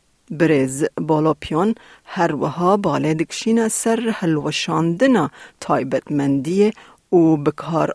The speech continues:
آنینا هیزا حکمت جبو ترساندنا دجبرن سیاسی، مدیا،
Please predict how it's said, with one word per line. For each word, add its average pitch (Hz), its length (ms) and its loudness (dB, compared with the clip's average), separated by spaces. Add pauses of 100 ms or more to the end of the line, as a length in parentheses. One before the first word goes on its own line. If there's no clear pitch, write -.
آنینا 185 540 4
هیزا 170 500 0
حکمت 180 680 -4 (320)
جبو 151 500 0
ترساندنا 156 1000 0
دجبرن 151 680 0
سیاسی، 139 760 -2 (320)
مدیا، 156 640 0